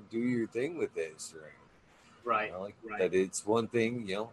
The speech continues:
Speaker 1: after it's been out there for a while and you've had, you know, you've sold a ton of packs, yeah, work with that shit and <laughs> breed it out, 'cause, you know, it takes time to pick out their own pheno, so you should have already had that strain out by then anyway. That's fair.
Speaker 2: Right.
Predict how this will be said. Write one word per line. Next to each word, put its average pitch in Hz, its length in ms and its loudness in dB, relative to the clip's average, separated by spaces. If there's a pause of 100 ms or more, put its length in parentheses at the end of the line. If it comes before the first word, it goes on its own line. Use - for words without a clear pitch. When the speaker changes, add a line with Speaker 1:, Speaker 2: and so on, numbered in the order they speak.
Speaker 1:
after 107 240 2
it's 110 120 0
been 113 180 0
out 110 240 4
there 110 220 4
for 120 160 2
a 110 80 4
while 107 460 6
and 113 140 -2
you've 98 140 -4
had, 107 340 6 (480)
you - 100 8
know, - 200 6 (800)
you've 104 140 -2
sold 113 300 6
a - 140 -2
ton 123 220 2
of 117 140 0
packs, - 400 4
yeah, 214 180 6
work 214 320 4
with 135 140 4
that 95 240 4
shit 98 320 0
and 98 160 -12 (220)
<laughs> - 180 -16
breed 139 280 8
it 165 160 10
out, 170 360 10
'cause, 110 200 -4 (380)
you 104 80 -2
know, 131 120 8
it 143 120 4
takes 156 300 8
time 165 340 6
to 135 80 2
pick 143 300 4
out 120 180 6
their 120 140 4
own 123 180 2
pheno, 139 480 2
so 95 160 -4
you 113 240 -2
should 127 200 -6
have 117 140 -2
already 120 320 0
had 113 220 0
that 104 180 -4
strain 113 360 -8
out 107 340 0
by 95 260 0
then 110 280 -6
anyway. 101 540 -10 (120)
That's 113 200 -10
fair. 139 120 -2
Speaker 2:
Right. 110 280 6